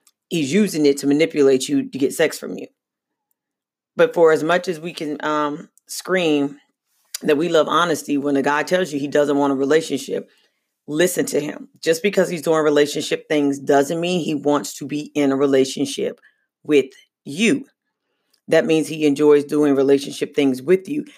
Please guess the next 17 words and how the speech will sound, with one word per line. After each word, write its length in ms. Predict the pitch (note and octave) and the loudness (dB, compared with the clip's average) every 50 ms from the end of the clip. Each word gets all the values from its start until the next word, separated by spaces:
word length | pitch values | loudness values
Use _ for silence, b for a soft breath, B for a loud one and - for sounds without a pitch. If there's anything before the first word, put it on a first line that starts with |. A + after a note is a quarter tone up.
| B B B | B B B
He 160 | - D#3+ E3 | -10 -8 -2
may 140 | D#3 E3 D#3+ | 2 2 2
be 160 | C#3+ D3+ D#3 | 4 4 4
a 60 | D3+ | 4
very 320 | C#3 C#3 C#3 C#3+ C#3+ D3 D3 | 4 4 4 4 6 4 4
nice 220 | D3 D3 D3 C#3+ | 2 2 0 -2
person 300 | - - D#3 D3 - D#3 | 0 -2 -2 -2 0 -2
to 60 | D3+ | -2
hang 240 | C#3+ D3+ D3 D3 D3 | 0 0 0 0 0
out 220 | D3+ D#3 D#3 - - | 0 0 0 0 2
with 220 | C#3+ C3+ C3 - - | 2 2 2 0 -2
and 360 | - C3+ B2+ - - - - | -4 -4 -4 -6 -10 -12 -14
spend 280 | - - E3 D#3 D3+ C#3+ | -8 -4 -2 -2 -2 0
time 400 | - D#3+ D#3 D#3 D#3 D3 C#3+ C#3 | 0 0 2 2 2 2 2 2
with 240 | C3+ B2+ B2+ B2 | 2 2 0 -2
and 220 | - - C3 B2 - _ _ _ _ _ - - | -4 -6 -8 -8 -10 _ _ _ _ _ -4 0
just, 280 | D#3 D#3 D3+ - - | 0 0 0 -2 -10